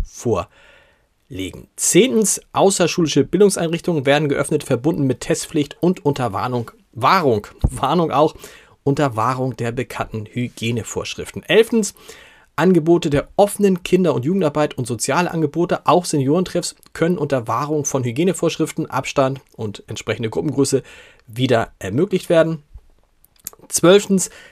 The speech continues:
der praktische Fahrunterricht ist wieder erlaubt, verbunden mit einer Testpflicht. Dreizehn, die Maskenpflicht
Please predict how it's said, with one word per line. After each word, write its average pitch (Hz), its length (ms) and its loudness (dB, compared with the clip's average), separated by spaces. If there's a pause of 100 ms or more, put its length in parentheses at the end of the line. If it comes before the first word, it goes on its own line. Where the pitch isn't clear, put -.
der 131 80 -2
praktische 165 540 -2
Fahrunterricht 170 560 2
ist 156 320 -2
wieder 147 180 4
erlaubt, 139 400 2
verbunden 131 480 2
mit 123 140 -4
einer 107 160 -4
Testpflicht. - 500 -2
Dreizehn, 151 480 -2
die 123 120 -4
Maskenpflicht 147 1120 -2